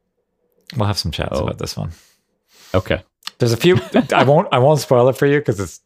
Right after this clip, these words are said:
Speaker 1: definitely fun to come across, but there's gonna be some things that they're gonna ask you to do, and you're gonna be like, "Um." <laughs>
Speaker 2: I look forward to it.
Speaker 1: Yeah, it should be good.
Speaker 2: Um,
Speaker 1: Do you own it?
Speaker 2: No, not
Speaker 1: Not yet.
Speaker 2: yet.
Speaker 1: Okay.
Speaker 2: No. No.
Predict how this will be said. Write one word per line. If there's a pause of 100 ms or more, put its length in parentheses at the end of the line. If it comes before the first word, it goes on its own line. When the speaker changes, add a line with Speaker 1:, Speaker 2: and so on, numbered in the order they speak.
Speaker 1:
definitely
fun
to
come
across,
but
there's
gonna
be
some
things
that
they're
gonna
ask (300)
you
to
do,
and
you're
gonna
be
like, (240)
"Um." (2750)
<laughs> (400)
Speaker 2:
I
look
forward
to
it. (180)
Speaker 1:
Yeah, (140)
it
should
be
good.
Speaker 2:
Um,
Speaker 1:
Do
you
own
it? (1040)
Speaker 2:
No,
not
Speaker 1:
Not
yet.
Speaker 2:
yet.
Speaker 1:
Okay.
Speaker 2:
No. (680)
No.